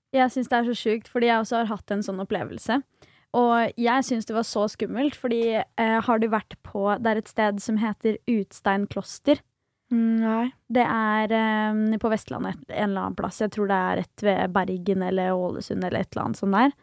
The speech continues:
Speaker 2: Mm.
Speaker 1: Ehm, vi var der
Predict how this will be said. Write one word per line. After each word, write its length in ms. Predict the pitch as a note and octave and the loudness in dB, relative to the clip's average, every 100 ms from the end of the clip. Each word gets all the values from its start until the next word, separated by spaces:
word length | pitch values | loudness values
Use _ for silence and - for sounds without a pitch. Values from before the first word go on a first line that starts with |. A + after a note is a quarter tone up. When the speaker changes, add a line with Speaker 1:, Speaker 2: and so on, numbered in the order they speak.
| - | 0
Speaker 2:
Mm. 300 | A#3 A3 A#3 _ _ _ _ - - | 2 2 -4 _ _ _ _ -20 -6
Speaker 1:
Ehm, 680 | A#3+ A3+ A3 G#3+ A3 A3 A3+ - - | 0 4 4 4 2 2 -2 -6 -8
vi 300 | A#3 A3 A#3+ | -2 2 2
var 380 | A#3 A#3 G#3+ G#3+ | 2 2 2 2
der 400 | G3+ G3 G3 G3+ | 0 0 0 -4